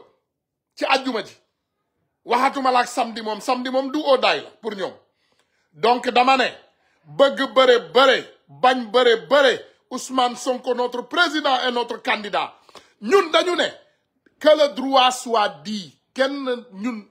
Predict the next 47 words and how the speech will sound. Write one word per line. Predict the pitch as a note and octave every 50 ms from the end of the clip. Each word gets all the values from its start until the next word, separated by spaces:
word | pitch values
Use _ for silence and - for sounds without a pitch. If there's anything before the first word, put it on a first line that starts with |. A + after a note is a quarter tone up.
| _ _ -
amuñu | B3 C4 C#4+ C#4+ B3+ B3+ G#3+ E3+
dara | B3+ C#4 D4 C#4+ D4
loo | D#4 C#4 C4
xam | B3+ - A#3+ A#3 G#3+
ne | G#3 G#3+
la | G#3+ G#3+ A3 G#3+ A3 A3
ñaan | G#3+ A3 A3 G#3 G3 F#3+
nañ | F#3 E3+ D#3
leen | C#3+ C#3 A#2+ - _
ko. | _ _ _ _ _ _ _ _ _ _ -
Dañ | D#3 B3 C4 C4 C4+
leen | C#4+ C#4 C#4
ne | C4+ C4+
que | - - D#4+ D#4+
le | D#4 D4 A#3
droit | C4 B3+ C4+ C4+ C4 B3+
soit | B3+ - B3 A#3 A3 G#3
dit. | - E3 G3+ G3 E3 B2+ _ _ _ _ _ _ _ F#3+
Yóbbu | G#3+ D4+ E4 E4 E4 D#4+ D4
ngeen | C4+ D#4+ C#4+ C#4
seen | - - C#4+ C4+ B3+
saagakat | - - B3+ B3 A#3+ C4 B3 - C#4 A#3+ -
yi | B3 A#3+ -
ci | C#4 C4 -
télé | - C4 B3 A#3+ A#3+
yi | A#3 A3+
ñu | A3+ A#3 A3+
saagal | - - A#3+ A3 G#3+ G3+ F#3+ F3+ E3+ E3
leen. | D#3+ C#3+ B2 G2+ _ _ _ _ _ - _ _ -
Yóbbu | F#3 A#3 D#4+ E4 E4 D#4+ D4+
seen | - E4+ C#4+ D4 C4+
fenkat | - D4 C#4+ C4 - C#4 B3+ -
yi | C#4+ C4+ -
ci | C#4 C4+
fi-, | - - E4+ - _
fen-, | _ - D4 C4+ C4 - -
télé | - C#4 C4+ B3 A#3+
yi | B3 A#3+
ñu | C4 -
fenal | - B3+ B3 A3 G3+ F#3
leen. | E3 D3 A#2 G2 _ _ - - - _ _ _ _ _ _
Dama | C#3 C#3 A#3 C4+ C#4+ D4+ D4+
ne | C4+ A3 - - - - _ _ _ _ -
que | - C4
le | C#4 C#4 C4+ C4 B3+ G3 F#3
droit | B3 B3+ B3+ B3 C4 B3+ B3 A#3+ A#3+
soit | - - - - A#3 A3+ A3+ A3 A3